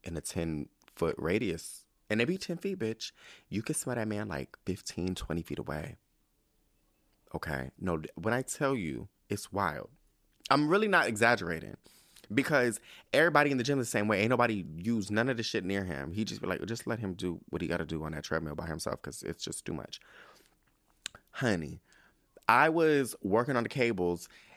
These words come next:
and I'm like, "Uh-uh, I smell some funk. Oh, I smell some funk." I looked behind, I, before I could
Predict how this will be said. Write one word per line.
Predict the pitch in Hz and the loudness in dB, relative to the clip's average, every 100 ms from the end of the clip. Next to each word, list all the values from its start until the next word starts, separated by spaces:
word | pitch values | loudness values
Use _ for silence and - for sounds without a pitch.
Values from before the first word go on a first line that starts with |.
| _ _ | _ _
and | 120 123 117 113 110 - _ - | 4 4 4 4 2 -4 _ -12
I'm | 123 | -8
like, | 135 92 107 | -4 -4 -4
"Uh-uh, | - 101 | -4 -6
I | |
smell | 120 107 | -4 -6
some | - 87 | -4 -4
funk. | - 131 104 - - _ _ | 0 0 0 -4 -12 _ _
Oh, | 170 339 | 4 4
I | 339 | 4
smell | 202 160 | 2 2
some | 156 | 2
funk." | 135 170 160 123 - _ - - _ | 4 6 6 2 -2 _ -20 -20 _
I | 113 | 6
looked | 143 160 170 175 | 8 8 6 4
behind, | 165 175 165 139 113 - | 0 4 4 2 0 4
I, | 123 139 | 6 6
before | 123 143 - 165 165 - | 4 0 2 2 4 4
I | |
could | 143 151 | 2 -2